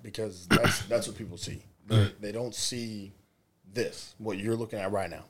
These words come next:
Speaker 1: They don't see a person. All they see is the uniform.
Speaker 2: Mm.
Speaker 1: Uh, they, and it's unfortunate because it's,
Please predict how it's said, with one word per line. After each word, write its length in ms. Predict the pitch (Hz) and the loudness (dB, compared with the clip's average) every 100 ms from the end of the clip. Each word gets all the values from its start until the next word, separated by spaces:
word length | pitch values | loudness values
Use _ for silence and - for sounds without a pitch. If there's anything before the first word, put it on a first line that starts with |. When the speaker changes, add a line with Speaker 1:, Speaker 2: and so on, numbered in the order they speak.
| - | -2
Speaker 1:
They 80 | |
don't 160 | 107 110 | 0 0
see 200 | - 107 | -4 -6
a 40 | |
person. 460 | 92 98 90 - 71 _ _ _ _ _ - | -6 -8 -8 -8 -14 _ _ _ _ _ -2
All 140 | 107 | 0
they 80 | 107 | 0
see 160 | - 107 | -2 -4
is 80 | 90 | -8
the 80 | |
uniform. 400 | 82 82 - - - _ _ - | -10 -10 -10 -18 -20 _ _ 4
Speaker 2:
Mm. 260 | 113 101 | 6 6
Speaker 1:
Uh, 40 | 90 | 4
they, 240 | 98 101 98 - - _ - _ _ _ _ _ _ _ _ _ 113 | -4 -8 -8 -14 -20 _ -20 _ _ _ _ _ _ _ _ _ -2
and 380 | 107 107 104 | 0 0 -4
it's 320 | 107 110 107 113 | -4 -6 -4 -4
unfortunate 600 | 101 - 110 107 92 87 | -4 0 0 0 -10 -12
because 380 | 92 95 87 | -4 -2 -2
it's, 300 | 90 - - | 0 0 -2